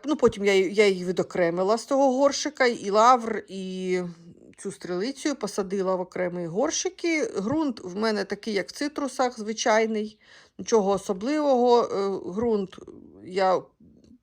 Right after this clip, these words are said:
тод-, тоді я ще не була знайома з компасаною, тоді, тоді був якийсь торфяний сп-, субстрат, я пам'ятаю, з пер-, з додаванням перліту.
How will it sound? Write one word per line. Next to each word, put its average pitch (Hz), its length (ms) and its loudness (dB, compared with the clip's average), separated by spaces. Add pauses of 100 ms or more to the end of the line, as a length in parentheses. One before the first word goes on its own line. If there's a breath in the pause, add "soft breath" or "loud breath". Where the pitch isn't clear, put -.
(280)
тод-, 190 260 -6
тоді 226 240 -2
я 208 120 2
ще 196 260 0
не 185 180 -2
була 202 300 0
знайома 311 460 -2
з 311 80 -10
компасаною, 294 880 -2 (420 loud breath)
тоді, 214 280 -6 (280)
тоді 233 240 -4
був 208 340 -2
якийсь 208 520 0
торфяний 214 520 2
сп-, - 260 -10
субстрат, - 680 -4
я 214 100 0
пам'ятаю, 269 640 2
з - 80 -8
пер-, 262 280 -4
з 214 40 -8
додаванням 254 580 2
перліту. 254 680 -4